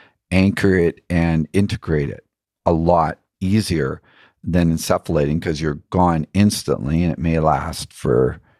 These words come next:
depends on where you're at, fifteen, twenty minutes, maybe fifty, you know. And it's just the amount of information that people are, you're getting downloaded with in those fifteen, twenty minutes is just off the Richter scale.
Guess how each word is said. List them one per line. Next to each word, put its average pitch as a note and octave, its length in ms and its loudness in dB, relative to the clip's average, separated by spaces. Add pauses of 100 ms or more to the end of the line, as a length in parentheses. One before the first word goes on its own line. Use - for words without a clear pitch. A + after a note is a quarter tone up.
(120)
depends D#2 480 0
on D#2 300 0 (500)
where E2+ 180 4
you're D2+ 280 2
at, C2+ 340 0
fifteen, - 400 -4
twenty D#2+ 340 -4
minutes, - 560 -8
maybe C2+ 320 -6
fifty, - 400 -12
you D#2+ 60 0
know. D2+ 240 -4 (380)
And E2 400 2 (440)
it's E2+ 280 -2
just - 400 -4
the D2+ 360 2
amount E2+ 440 2
of D#2 120 -4
information D2+ 760 -4
that - 200 -8
people D#2+ 420 -6
are, D2 340 -8
you're F#2 180 0
getting D#2+ 360 0
downloaded F2+ 680 2
with D2+ 300 -2
in D2+ 160 2
those D2 240 -4
fifteen, D#2 400 -6
twenty C#2+ 260 0
minutes D#2 380 0
is G#1+ 120 -8
just - 280 -4
off - 220 -2
the A1 100 -4
Richter B1+ 340 -6
scale. C#2 460 0